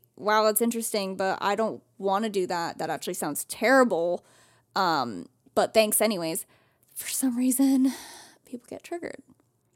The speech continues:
People will get triggered, especially family members, because you're choosing to do a different diet or workout <laughs> program from them. Because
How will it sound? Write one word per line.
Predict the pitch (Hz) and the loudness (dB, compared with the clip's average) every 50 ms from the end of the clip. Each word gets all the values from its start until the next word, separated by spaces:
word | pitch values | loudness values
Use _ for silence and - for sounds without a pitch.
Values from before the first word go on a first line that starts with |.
| _ _ - - _ _ _ _ _ - | _ _ -8 -8 _ _ _ _ _ -6
People | - 285 285 - 330 339 349 339 311 - _ _ _ - | -4 -2 -2 0 0 -2 -2 -2 -6 -8 _ _ _ -6
will | 240 247 247 247 254 | -2 0 0 0 0
get | 247 - 233 220 220 214 - - - - - - - _ _ _ _ _ _ _ _ _ _ _ _ _ _ _ _ _ _ _ _ _ _ _ _ _ - | -2 -2 0 0 0 0 -2 -4 -6 -6 -6 -8 -10 _ _ _ _ _ _ _ _ _ _ _ _ _ _ _ _ _ _ _ _ _ _ _ _ _ -10
triggered, | - - 202 190 214 226 240 | -6 -6 -4 -2 -2 -2 -2
especially | 240 - - 226 208 - - - 196 | -2 -2 -2 -2 -2 -2 -2 -4 -4
family | - - - 220 190 196 214 214 | -4 -4 -4 -2 -2 -2 -2 -2
members, | 220 226 233 247 254 277 294 330 339 330 - - - _ _ _ _ _ _ | 0 0 0 0 0 0 0 0 -2 -2 -4 -8 -10 _ _ _ _ _ _
because | - 247 233 - - 254 214 214 | -2 -2 -2 -2 -2 -4 -4 -2
you're | 220 226 208 208 208 208 | -2 0 0 0 0 -2
choosing | 208 - - 208 208 202 214 196 196 | -4 -6 -6 -6 -4 -6 -6 -8 -8
to | 196 - 202 | -10 -12 -14
do | 202 - - 190 185 185 185 180 175 175 - - | -10 -6 -4 -2 -2 -2 -2 -2 -4 -4 -6 -8
a | - 175 | -12 -12
different | - - - 170 160 - - 185 175 156 151 - - _ _ _ _ _ _ _ _ _ _ | -10 -8 -8 -8 -6 -6 -8 -6 -6 -6 -8 -10 -14 _ _ _ _ _ _ _ _ _ _
diet | - 220 208 180 180 185 190 | -6 -4 -2 -2 0 -2 -2
or | - 107 | -2 -4
workout | - - 170 170 143 - - 247 233 262 - - | -4 -4 -6 -6 -6 -6 -6 -2 -2 -2 -2 -2
<laughs> | |
program | - - 196 165 - - - 262 - | -2 -2 -2 -2 -2 -2 -2 -2 -2
from | 220 - - - 190 - - | -2 -2 -2 -2 -4 -4 -4
them. | - 123 85 57 - - - - - - - - - - _ _ - | -6 -8 -8 -8 -12 -14 -18 -20 -20 -20 -20 -20 -20 -20 _ _ -4
Because | 247 233 - - - 247 220 226 226 226 214 202 - | -4 -4 -4 -4 -2 2 4 4 4 4 2 0 -2